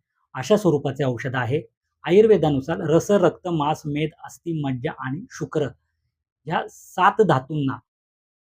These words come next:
किंवा या सात धातूंवर शरीराचे आरोग्य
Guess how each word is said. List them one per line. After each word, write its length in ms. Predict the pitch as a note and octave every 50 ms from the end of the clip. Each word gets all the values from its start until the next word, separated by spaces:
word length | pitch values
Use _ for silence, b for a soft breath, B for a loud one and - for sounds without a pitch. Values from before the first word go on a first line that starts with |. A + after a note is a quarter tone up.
| _ _ _ _ _ _ _ _ _ -
किंवा 180 | F3 F3 G3 F#3+
या 120 | F3+ F#3+
सात 360 | F#3+ - - F3+ E3+ F#3+ F#3+
धातूंवर 540 | G#3 E3+ D#3 C3 - - C#3 C#3 C3+ D3+ E3+ F3 _ _ _ _ _ -
शरीराचे 720 | - E3+ E3+ E3+ G3+ F#3 F#3 D3 B2 C3+ - D#3 E3+ G#3 G#3+ _ _ _ _ -
आरोग्य 520 | D3 D3 C#3+ D#3 F3 F#3+ E3+ D3+ C3 C3+